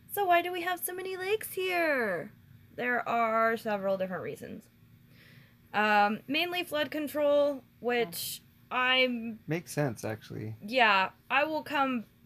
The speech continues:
Speaker 1: back to that in a later episode, probably, when we do another weather episode here in a few months when tornadoes start kicking up. I'll talk about flood control. Right now, we're gonna focus on the drought. So,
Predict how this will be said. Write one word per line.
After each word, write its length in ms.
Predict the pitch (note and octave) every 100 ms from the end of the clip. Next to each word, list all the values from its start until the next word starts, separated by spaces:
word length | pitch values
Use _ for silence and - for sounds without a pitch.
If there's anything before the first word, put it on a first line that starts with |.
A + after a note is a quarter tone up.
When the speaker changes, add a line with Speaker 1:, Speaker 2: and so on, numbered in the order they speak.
| -
Speaker 1:
back 280 | C4 C4 C#4
to 120 | - C4+
that 300 | G#3 A3 A3
in 140 | G#3+
a 80 | G#3
later 320 | F#3+ F#3+ G3+
episode, 560 | F3+ G#3 A3 A#3+ A#3 A#3
probably, 600 | B3+ B3 B3 B3 B3+ B3
when 180 | A#3 G#3+
we 120 | G#3+
do 140 | G#3 G#3
another 320 | G#3 G3 F#3
weather 280 | F3+ F3+ G3+
episode 600 | G3 G3+ A#3 G#3 G#3 G3+
here 200 | A3+ A3
in 60 |
a 40 | A3
few 180 | A3 G#3
months 260 | G#3 G#3+
when 120 | G3 F#3+
tornadoes 440 | F#3+ F3+ F3+ F#3+
start 200 | G3+ F#3+
kicking 260 | A3+ A3+ A3
up. 180 | G#3+ - -
I'll 80 | F#3+
talk 220 | F#3+ F3
about 240 | E3+ D3+
flood 160 | F3+ -
control. 440 | E3+ D3+ E3 D3+ - - -
Right 160 | C4 C4+
now, 100 | C4+
we're 100 | C#4+
gonna 180 | C4 B3+
focus 340 | - A3+ A3
on 140 | A3 G3
the 80 | F3
drought. 340 | D3+ B2+ - - - - - - - - - - - - - - -
So, 500 | - C4 A#3+ A3+ A3+